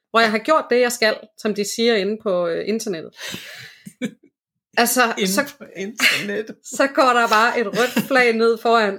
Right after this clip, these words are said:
Speaker 1: og så står der bare helt tegneserieagtigt damp ud af ørerne på mig,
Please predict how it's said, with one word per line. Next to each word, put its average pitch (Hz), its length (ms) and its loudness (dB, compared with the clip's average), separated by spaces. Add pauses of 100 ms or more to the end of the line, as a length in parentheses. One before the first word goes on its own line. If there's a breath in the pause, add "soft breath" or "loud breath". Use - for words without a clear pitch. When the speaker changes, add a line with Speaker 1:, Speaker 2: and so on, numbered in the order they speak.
Speaker 1:
og 214 80 -4
så 226 120 -10
står 214 240 0
der 208 120 2
bare 208 280 2
helt 269 320 -2
tegneserieagtigt 196 920 0
damp 214 200 2
ud 202 100 2
af 190 80 2
ørerne 208 320 2
på 190 60 -8
mig, 175 280 -4